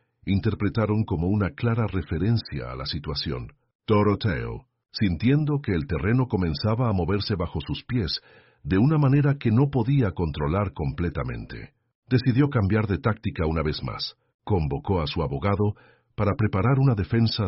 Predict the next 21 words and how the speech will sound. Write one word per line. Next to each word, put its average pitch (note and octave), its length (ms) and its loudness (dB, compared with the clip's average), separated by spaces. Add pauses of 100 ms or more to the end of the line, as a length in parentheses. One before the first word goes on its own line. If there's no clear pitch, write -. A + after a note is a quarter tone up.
(120)
sólida D#2+ 440 2
en C#2 80 -4
caso G2+ 380 -2
de E2 100 -2
que E2 120 -6
la D2 100 -2
investigación C#2+ 720 -2
avanzara, B1+ 640 -8 (280)
asegurándose A#2+ 800 2
de F2 140 -2
que D#2 160 -4
cualquier E2+ 480 -2
pago E2 320 -2
a C2+ 100 -6
Cleto F#2+ 340 -2
Vargas D#2+ 380 -2 (540)
hubiera G#2 340 2
sido G#2 320 0
realizado D2+ 720 -2
en B1+ 100 -6
efectivo, D2+ 640 -8